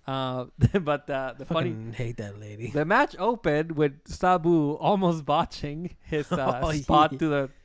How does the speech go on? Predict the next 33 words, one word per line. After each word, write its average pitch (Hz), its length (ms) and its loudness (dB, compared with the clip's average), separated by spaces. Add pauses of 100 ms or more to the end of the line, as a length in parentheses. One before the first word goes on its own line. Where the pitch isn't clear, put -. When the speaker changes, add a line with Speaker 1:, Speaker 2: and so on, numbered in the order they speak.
Speaker 1:
table 151 280 0
outside. 131 640 -6 (320)
Um, 131 400 -6 (640)
he, 160 260 -2
uh, 135 300 -2
they 143 160 -4
also 143 600 -2
threw, 139 360 -2
um, 120 400 -6 (840)
Angelo 131 360 -4
Parker, 135 600 -8 (600)
uh, 120 180 -10
from 127 240 -10
the 123 120 -8
J 127 320 -8
S 127 200 -8
into 127 240 -8
the 120 280 -10
commentary 143 340 -6
table, 151 300 -2
and 147 260 -8
it, 135 140 -6 (220)
uh, 123 340 -4
he 135 300 -4
hit, 135 320 -6
like, 123 160 -8
he 143 100 -8
dropped, 123 400 -4
uh, 117 260 -8 (440)
uh, 120 160 -12
J 131 200 -4
R's 127 220 -4
coffee, 151 500 -6